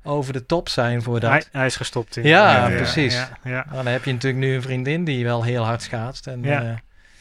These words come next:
Speaker 1: ja,
Speaker 3: Martin,
Speaker 1: nou
Speaker 3: onze vorige special guest, ik weet eigenlijk niet waarom we dat dan in het Engels zeggen, Jurgen, maar
Speaker 1: Ja.
Speaker 3: goed, die, die vroegen we ook,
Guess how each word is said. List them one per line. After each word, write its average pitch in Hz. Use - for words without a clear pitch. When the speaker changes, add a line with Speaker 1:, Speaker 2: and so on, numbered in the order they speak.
Speaker 1:
ja, 170
Speaker 3:
Martin, 196
Speaker 1:
nou 180
Speaker 3:
onze 185
vorige 185
special -
guest, 123
ik 139
weet 123
eigenlijk 117
niet 143
waarom 139
we 139
dat 147
dan 131
in 120
het 113
Engels 120
zeggen, 92
Jurgen, 101
maar 143
Speaker 1:
Ja. 143
Speaker 3:
goed, 113
die, 151
die 160
vroegen 175
we 175
ook, -